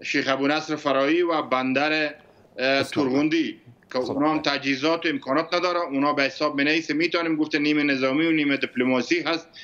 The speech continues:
Speaker 1: کسی که میره پاسپورت داره، خروج می‌شه، داخل می‌شه. بنان کدام ولسوالی را شما، اه، تسلیم کردی خودتون آماده؟ شما همیشه با موشک‌های دوربردی که از ایران گرفتین، با موترهای آنوی،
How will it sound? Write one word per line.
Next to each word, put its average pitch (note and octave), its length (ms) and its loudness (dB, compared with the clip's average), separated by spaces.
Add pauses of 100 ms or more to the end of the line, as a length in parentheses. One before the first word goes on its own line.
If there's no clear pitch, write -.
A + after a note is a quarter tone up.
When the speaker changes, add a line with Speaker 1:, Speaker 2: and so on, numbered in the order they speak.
(180)
Speaker 1:
کسی C#3+ 240 -4
که C#3 100 0
میره D#3 240 0
پاسپورت D#3+ 460 -2
داره، D#3 240 0
خروج D3+ 280 -4
می‌شه، D#3 200 0
داخل C#3+ 320 -2
می‌شه. C3+ 280 0 (320)
بنان D#3 380 0 (120)
کدام E3 280 2
ولسوالی E3 460 0
را F3 100 0
شما، E3 420 -2 (360)
اه، C#3 640 0
تسلیم D#3 500 -2
کردی E3 280 0
خودتون E3+ 440 0
آماده؟ E3+ 500 0 (440)
شما D#3 340 0
همیشه D3+ 800 0 (260)
با C#3+ 260 0
موشک‌های D3+ 720 0
دوربردی D3+ 540 0
که E3 80 -4
از D#3+ 120 -2
ایران E3 240 0
گرفتین، F3+ 520 -2 (320)
با C3 280 0
موترهای D3+ 920 0 (280)
آنوی، D3 760 0